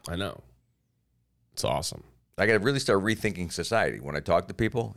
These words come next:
Speaker 2: and
Speaker 1: Yeah.
Speaker 2: wondering why they're not jacked up about something or why they're not crying about something,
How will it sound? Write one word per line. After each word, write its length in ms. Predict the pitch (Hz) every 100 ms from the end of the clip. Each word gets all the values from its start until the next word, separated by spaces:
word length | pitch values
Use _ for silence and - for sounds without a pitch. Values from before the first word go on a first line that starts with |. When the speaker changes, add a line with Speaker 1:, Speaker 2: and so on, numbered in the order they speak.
| -
Speaker 2:
and 140 | 78
Speaker 1:
Yeah. 80 | 76
Speaker 2:
wondering 320 | 92 92 85
why 260 | 82 87 95
they're 160 | 90
not 380 | 87 87 - -
jacked 320 | 87 85 85
up 100 | 92
about 320 | 90 85 95 -
something 420 | 98 - 104 95
or 160 | 78
why 220 | 76 80 85
they're 200 | 82 82
not 200 | 82 78
crying 320 | - 85 95
about 240 | 95 95
something, 440 | - 92 98 95